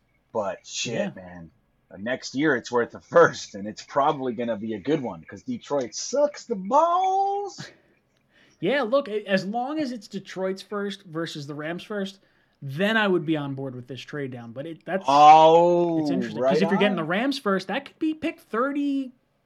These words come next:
Speaker 2: thirty-one, thirty-two.
Speaker 1: Two.
Speaker 2: Like, it's not
Speaker 1: Yeah.
Speaker 2: unreasonable to think that's where that could be. I don't know. We'll see.
Speaker 1: Right.
Speaker 2: Uh,
Speaker 1: Yeah,
Speaker 2: young,
Speaker 1: man. So I don't know.
Speaker 2: yeah, young Kurto drops in and says, "Will Denzel Mims, Denzel Mims' ascension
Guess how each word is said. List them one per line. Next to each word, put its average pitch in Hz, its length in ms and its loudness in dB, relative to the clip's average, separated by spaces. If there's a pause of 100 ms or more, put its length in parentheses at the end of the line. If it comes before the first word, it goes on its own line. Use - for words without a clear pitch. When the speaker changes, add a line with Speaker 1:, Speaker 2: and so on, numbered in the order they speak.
(140)
Speaker 2:
thirty-one, 269 460 -4
thirty-two. 285 260 2
Speaker 1:
Two. 339 200 0
Speaker 2:
Like, 214 180 -2
it's 196 100 -8
not 277 200 -2
Speaker 1:
Yeah. 247 80 -6
Speaker 2:
unreasonable 254 680 -2
to 240 80 -4
think 240 200 -6
that's 247 180 -8
where 233 140 -4
that 247 140 -4
could 208 160 -10
be. 262 320 -8 (2000)
I 139 100 -12
don't 117 100 -14
know. 113 60 -20 (140)
We'll 190 100 -8
see. 123 220 -16 (180)
Speaker 1:
Right. 98 200 -8 (1700)
Speaker 2:
Uh, 151 320 -6
Speaker 1:
Yeah, 156 200 0
Speaker 2:
young, 269 260 0
Speaker 1:
man. 269 80 -8
So 180 100 -4
I 202 120 0
don't 262 140 -6
know. 269 160 -6 (680)
Speaker 2:
yeah, 320 380 -12 (100)
young 220 240 -4
Kurto 247 420 -6
drops 156 280 -8
in 175 40 -8
and 160 100 -8
says, 160 140 -6
"Will 214 240 -4
Denzel 226 420 -4
Mims, 180 520 -6 (100)
Denzel 208 440 -6
Mims' 165 240 -8
ascension 151 800 -10